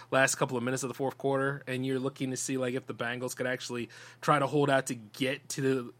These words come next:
you know, kicking distance so that they could go ahead and overtime this. If they would have did that, I'd be like, "Woo!" Probably would have been a stellar ending, but, you know, somebody had to win, right?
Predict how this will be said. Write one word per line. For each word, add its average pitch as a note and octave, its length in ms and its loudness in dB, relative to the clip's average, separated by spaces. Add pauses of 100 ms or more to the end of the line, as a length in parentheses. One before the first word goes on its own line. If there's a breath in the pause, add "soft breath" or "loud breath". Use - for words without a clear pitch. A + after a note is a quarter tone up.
(120)
you C#3 100 -2
know, A#2+ 140 -2
kicking D3+ 400 0
distance D3 480 0
so D3 80 -2
that C3 60 -4
they C3 100 -2
could B2+ 140 -8
go B2+ 140 -2
ahead B2+ 280 0
and A#2 180 -6 (280 loud breath)
overtime D3 560 2
this. D#3 200 2
If C3 140 -4
they G#3 160 8
would C#4 140 6
have D3 160 4
did D#3 240 2
that, E3+ 240 4
I'd E3+ 160 0
be D#3 80 -2
like, A#2+ 160 -2 (280)
"Woo!" E4 420 10 (800 loud breath)
Probably C4 220 12
would G#3 80 10
have E3+ 100 2
been F3 160 8
a C3 80 0 (100)
stellar E3+ 420 6
ending, B2+ 480 4
but, B2+ 260 -4
you G3 120 -2
know, C3 360 2
somebody F3+ 360 4
had B2+ 160 2
to G#2 80 -8
win, G2+ 300 -6
right? E3+ 420 -2